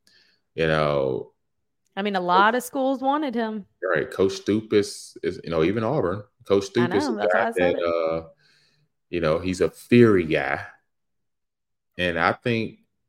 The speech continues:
Speaker 1: the S E C East is coming back a little bit.
Speaker 2: I agree with
Speaker 1: You
Speaker 2: you.
Speaker 1: know, it's coming back. Tennessee is getting better. Kentucky's getting better. I
Speaker 2: South
Speaker 1: think this
Speaker 2: Carolina.
Speaker 1: year, Georgia could win, could lose two games this year. They could lose two games this year. And you heard it here first. No hate. Sorry, all my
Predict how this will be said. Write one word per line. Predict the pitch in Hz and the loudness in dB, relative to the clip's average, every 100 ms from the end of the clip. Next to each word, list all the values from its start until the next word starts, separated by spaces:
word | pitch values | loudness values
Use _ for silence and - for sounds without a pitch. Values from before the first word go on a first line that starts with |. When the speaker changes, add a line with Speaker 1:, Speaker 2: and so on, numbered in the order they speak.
| _ | _
Speaker 1:
the | 196 - | 0 4
S | 165 185 | 2 2
E | 156 | -2
C | 135 | -2
East | - 110 113 - | 0 0 0 -2
is | 85 | -8
coming | - 104 92 78 | -6 -6 -4 -2
back | 80 76 | -2 -2
a | - | -4
little | 71 67 | -4 -6
bit. | - 53 - _ - | -6 -6 -6 _ -2
Speaker 2:
I | 180 | -2
agree | 180 175 170 | -2 -4 -6
with | 165 - | -6 -6
Speaker 1:
You | |
Speaker 2:
you. | 170 | -6
Speaker 1:
know, | - - | -10 -10
it's | - | -8
coming | - 104 92 | -2 -2 0
back. | 80 73 | -2 -4
Tennessee | - 113 110 - 107 | -2 -2 -2 0 0
is | 92 | 0
getting | 87 85 80 | 0 0 0
better. | 76 76 | -2 -2
Kentucky's | 73 - 110 95 82 | -6 -4 -2 -2 -2
getting | 80 76 67 | -4 -4 -4
better. | 69 62 50 - - - - - _ _ _ | -4 -4 -6 -10 -20 -20 -20 -20 _ _ _
I | - | -2
Speaker 2:
South | 110 202 | 2 2
Speaker 1:
think | - | 2
this | 202 | 0
Speaker 2:
Carolina. | 190 180 180 180 | 0 0 0 -2
Speaker 1:
year, | 165 78 - - - - | -2 -4 -6 -20 -20 -16
Georgia | - 131 208 | 2 6 6
could | 180 117 | 4 2
win, | 104 101 98 | 2 -2 -4
could | 95 95 | -2 0
lose | 95 92 | 0 0
two | 110 | -4
games | 98 98 92 | -2 -4 -6
this | - - | -10 -12
year. | - - _ _ _ _ | -12 -14 _ _ _ _
They | 98 | -4
could | 104 120 | -2 0
lose | 101 | -2
two | - 98 | -4 -8
games | 92 85 80 | -6 -8 -10
this | - | -12
year. | 69 87 | -8 -4
And | |
you | 98 | -2
heard | 101 120 117 | 0 2 2
it | |
here | 110 | -2
first. | 107 113 98 71 - | -4 -2 -4 -4 -6
No | 92 107 | -4 -2
hate. | 104 110 | -4 -4
Sorry, | - 107 107 | 0 4 4
all | 95 98 | 4 0
my | 95 | -2